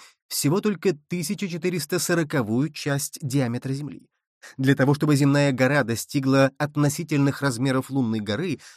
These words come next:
высота ее должна иметь над уровнем моря около двадцати девяти километров,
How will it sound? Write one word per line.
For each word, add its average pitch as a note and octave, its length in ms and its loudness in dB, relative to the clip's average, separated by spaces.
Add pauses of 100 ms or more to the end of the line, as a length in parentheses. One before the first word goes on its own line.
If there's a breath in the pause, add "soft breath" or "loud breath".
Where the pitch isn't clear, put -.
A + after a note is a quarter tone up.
(140 loud breath)
высота D3 380 2
ее G3+ 260 0
должна F3+ 420 0
иметь D#3+ 280 -2
над D#3+ 180 0
уровнем E3 380 2
моря E3+ 420 0 (160 loud breath)
около F3 340 0
двадцати D#3 540 -2
девяти E3 320 -6
километров, D#3 640 -8